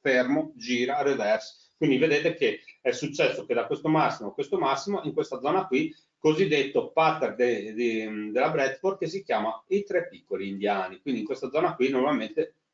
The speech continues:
adesso in-, incomincia la fase ribassista. Fino a quando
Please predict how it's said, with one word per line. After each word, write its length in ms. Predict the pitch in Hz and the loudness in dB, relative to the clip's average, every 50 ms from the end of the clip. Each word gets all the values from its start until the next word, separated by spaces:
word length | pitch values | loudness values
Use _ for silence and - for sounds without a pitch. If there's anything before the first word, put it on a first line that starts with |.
| _ _ _ | _ _ _
adesso 340 | 135 123 123 117 - - | 0 2 2 2 2 0
in-, 160 | 151 139 - - | -2 -2 0 0
incomincia 500 | 131 123 - 151 131 113 110 104 - 127 | 0 0 2 2 0 0 0 0 0 0
la 120 | 107 101 | -2 0
fase 220 | - 104 107 123 117 | 0 0 0 0 0
ribassista. 600 | 113 107 107 104 - - 101 - - - - - _ _ _ _ _ | -2 -2 -4 -4 -4 -6 -8 -8 -8 -10 -12 -12 _ _ _ _ _
Fino 220 | _ - 180 233 233 | _ 2 4 4 4
a 140 | 190 - - | 4 4 4
quando 800 | 196 202 208 208 208 202 196 180 160 - - - - - _ | 6 6 6 8 6 6 6 4 4 2 2 0 -4 -10 _